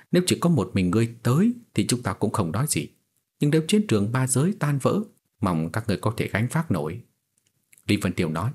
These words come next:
"Lời này của viện đại nhân nghe như thiếu tự tin." Sắc mặt của viện trầm xuống hừ lạnh, "Tự tin không phải mấu chốt,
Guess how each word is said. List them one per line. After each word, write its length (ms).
"Lời 260
này 120
của 140
viện 200
đại 180
nhân 260
nghe 120
như 200
thiếu 240
tự 200
tin." 200
Sắc 260
mặt 140
của 100
viện 240
trầm 180
xuống 360
hừ 280
lạnh, 160
"Tự 280
tin 260
không 220
phải 120
mấu 240
chốt, 300